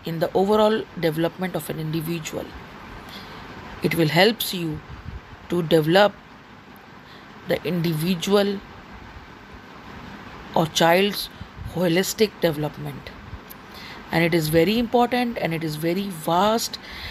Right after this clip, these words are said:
and it is, it has an important part of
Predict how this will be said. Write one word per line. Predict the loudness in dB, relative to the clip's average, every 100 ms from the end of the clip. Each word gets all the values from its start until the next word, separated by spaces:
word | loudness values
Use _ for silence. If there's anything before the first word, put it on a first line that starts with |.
| -14 -8 0
and | 0
it | 2
is, | 2 2 -2 -4
it | -2
has | 2 4 4 2 -2
an | -2
important | 0 -2 0 2 2 -2 -8 -18 -18 -20 -4
part | 2 2 2 -2 -16 -20 -20 -20 -20 -14 -12
of | 0